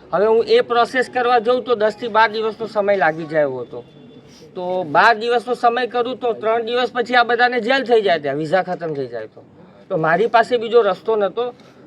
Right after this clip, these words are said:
તો મારા ખાસ એવા આઇડલ જે, જેની પાસે જ મેં સમાજ સેવાનું કામ શીખ્યું છે, મહિપતસિંહ ચૌહાણ, જે આપણું આણંદ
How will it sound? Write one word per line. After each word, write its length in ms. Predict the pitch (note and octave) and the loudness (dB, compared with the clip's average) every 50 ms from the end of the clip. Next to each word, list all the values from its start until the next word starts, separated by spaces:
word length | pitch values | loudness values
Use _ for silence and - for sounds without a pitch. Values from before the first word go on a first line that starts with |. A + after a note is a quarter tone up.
| - - - - | -20 -20 -6 -2
તો 320 | G3+ G#3 G#3 G#3 G3+ G3+ | 0 2 2 2 2 0
મારા 300 | F#3 E3+ E3+ F#3 G3+ G#3 | 0 0 0 2 2 2
ખાસ 400 | G3+ - G3+ G#3+ A#3 A#3+ A3+ A#3 | 0 2 4 4 6 6 4 4
એવા 320 | A3+ G#3+ G3+ E3+ C3 G2+ - - - - - - - | 2 2 4 2 0 -2 -6 -16 -20 -20 -18 -4 0
આઇડલ 400 | E3+ F#3 G3+ G3+ A3 G#3+ F3+ C3+ | 2 2 2 4 4 2 2 0
જે, 560 | - - C3 C3+ E3 F3 F#3 F#3 F#3+ F#3+ F#3+ | -2 -6 -8 -6 -4 -2 -2 -2 -2 -4 -6
જેની 480 | D#3 - - - C3 D#3 F#3 G3 A3 A3+ | -8 -14 -20 -14 -6 -4 -2 0 0 0
પાસે 400 | A3 A3 G#3 G3 G3 - B3+ A#3+ | 2 2 2 2 4 2 2 2
જ 40 | A3+ | 4
મેં 120 | A#3+ A#3+ | 2 0
સમાજ 360 | A3 A3+ G#3 G3+ G#3 G#3+ G3+ | 2 4 4 4 4 2 2
સેવાનું 360 | - A3 G#3 G#3 G3+ G#3 G3+ | 0 0 2 2 2 0 0
કામ 240 | F3+ G3 F#3 F3+ F#3 | -2 0 0 0 0
શીખ્યું 300 | F3+ - G3 F3 F3+ F3+ | -2 -8 -10 -8 -8 -4
છે, 80 | F3 G3 | -4 -4
મહિપતસિંહ 600 | F#3 F3 F3 E3+ D#3+ - G3+ F#3 - G3+ F#3+ F3+ | -2 -2 -4 -6 -2 -4 -4 -4 -4 -8 -8 -6
ચૌહાણ, 400 | F#3 F#3 E3+ F3 F3 E3 D#3 D3 | -6 -6 -4 -2 -2 -2 -2 -4
જે 120 | C#3 F3 | 0 0
આપણું 440 | F3+ F3 F3 F3+ F#3 F#3 F#3 F3 C3+ | 0 0 0 -2 -6 -4 -4 -2 0
આણંદ 420 | D#3+ E3 E3+ F3 F#3 F#3 F#3 F3+ | 0 0 0 0 -2 -2 -4 -8